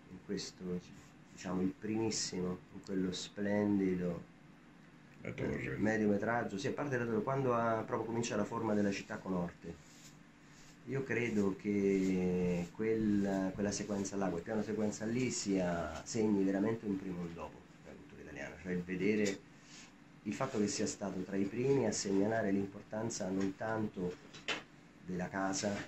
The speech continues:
Speaker 1: anche se lui difendeva anche il muretto, non tanto dell'impianto urbanistico, ma proprio della, della forma della città e del rapporto col paesaggio.
Speaker 2: Ma lui aveva una sensibilità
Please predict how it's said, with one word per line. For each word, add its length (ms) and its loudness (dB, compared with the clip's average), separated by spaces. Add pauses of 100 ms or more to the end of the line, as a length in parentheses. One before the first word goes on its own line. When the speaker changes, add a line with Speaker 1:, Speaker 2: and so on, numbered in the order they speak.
Speaker 1:
anche 200 -12
se 100 -4
lui 100 4
difendeva 340 2
anche 160 -4
il 80 -2
muretto, 480 0 (720)
non 160 -2
tanto 460 0
dell'impianto 480 0
urbanistico, 680 -2
ma 120 0
proprio 500 -4
della, 580 -4 (160)
della 200 -4
forma 300 0
della 200 2
città 400 -2
e 60 0
del 100 -2
rapporto 380 -10
col 180 -6
paesaggio. 540 -10
Speaker 2:
Ma 100 -10
lui 180 6
aveva 340 4
una 380 -2 (680)
sensibilità 1300 4